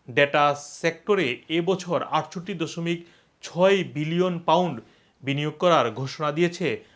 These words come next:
Microsoft। এ কারণে অনেকেই চাকুরি হারাবেন। যারা আঠারো থেকে বিশ বছর ধরে কাজ করছেন, তাদেরকেও চাকুরি থেকে বরখাস্ত করা হবে। এদিকে শুধু Microsoft নয়, অন্যান্য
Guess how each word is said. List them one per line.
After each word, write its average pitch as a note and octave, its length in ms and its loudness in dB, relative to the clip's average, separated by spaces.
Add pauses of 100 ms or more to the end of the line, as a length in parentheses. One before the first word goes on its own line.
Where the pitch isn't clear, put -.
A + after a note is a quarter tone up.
Microsoft। C3 640 -2 (500)
এ F3+ 80 2
কারণে G3 380 2 (100)
অনেকেই F3+ 520 -2 (240)
চাকুরি D#3 420 2
হারাবেন। B2+ 500 2 (340)
যারা C3+ 320 4
আঠারো D#3 380 0
থেকে F#3 420 -2 (360)
বিশ D#3 420 -2
বছর D#3 380 0
ধরে D3 440 0 (360)
কাজ C#3 300 0
করছেন, E3 480 0 (360)
তাদেরকেও E3 680 2 (280)
চাকুরি D3+ 360 0
থেকে E3 460 -2 (200)
বরখাস্ত C#3 460 0
করা B2+ 320 0
হবে। C3 300 2 (560)
এদিকে G#3+ 400 -2
শুধু F3+ 380 -2
Microsoft E3 800 -2
নয়, D#3 260 2
অন্যান্য D#3+ 680 -2